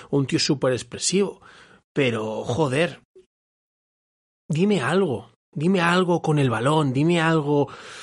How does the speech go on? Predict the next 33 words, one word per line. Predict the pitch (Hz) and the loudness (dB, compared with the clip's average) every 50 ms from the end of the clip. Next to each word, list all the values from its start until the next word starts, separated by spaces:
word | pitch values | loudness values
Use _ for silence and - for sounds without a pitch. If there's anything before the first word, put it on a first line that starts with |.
| - - - _ | -18 -20 -20 _
jugando. | - - 120 180 160 113 127 135 160 190 180 - - - | -10 -4 0 0 2 2 2 2 2 2 2 0 -2 -4
O | - - | -6 -2
sea, | - 123 120 113 127 - - - | 0 0 0 -2 -4 -10 -12 -6
Kangin | - 151 160 165 156 160 185 190 | -2 0 2 2 2 2 2 2
no | 202 196 196 | 0 0 0
parece | 214 202 170 - - 147 | 2 0 0 0 0 -2
un | 139 131 | -2 -2
tío | - 147 139 135 | 0 2 2 2
ahí | 131 131 127 | 2 2 0
que | - 139 | 0 0
digas, | 127 127 123 127 127 117 117 | 0 0 -2 -2 -4 -4 -4
"Guau, | 123 131 131 135 131 127 127 127 127 113 - - - - - - - | -2 -2 -2 -2 -2 -2 -4 -4 -6 -8 -10 -12 -12 -10 -10 -10 -10
súper | - - - 143 - 139 127 | -4 0 0 2 2 2 0
expresivo" | 127 - - 127 - - 139 131 127 127 | 0 0 -2 -2 0 2 2 2 2 2
ni | 123 113 | 2 0
nada, | 113 131 165 175 160 139 - | 2 2 2 2 2 0 -2
pero | - 117 120 | -4 -6 -6
yo | 117 123 131 | -6 -6 -4
le | 147 151 | -2 0
veo | 165 170 | 2 2
en | 175 170 | 2 2
el | 165 - | 0 0
campo | - 170 170 165 - 185 | 0 0 0 2 2 2
y | |
al | 175 170 | 2 4
menos | 165 151 147 127 | 4 2 2 2
digo, | 123 120 113 107 | 0 0 0 -2
"Joder, | - - 113 107 110 113 - | -4 -4 -4 -4 -4 -4 -6
pues | - - - | -6 -6 -6
este | - - 135 120 | -6 -6 -6 -4
tío | - 135 135 139 147 156 156 - - - - - - - _ _ _ _ _ _ _ _ _ _ _ _ _ _ _ _ | -2 0 2 4 4 2 0 -2 -8 -18 -20 -20 -20 -20 _ _ _ _ _ _ _ _ _ _ _ _ _ _ _ _
siente | - - - 180 160 - 180 - | -6 -2 0 0 2 0 0 0
cosas". | - 135 135 - 139 120 - - - - | 0 2 2 2 0 -2 -4 -8 -10 -12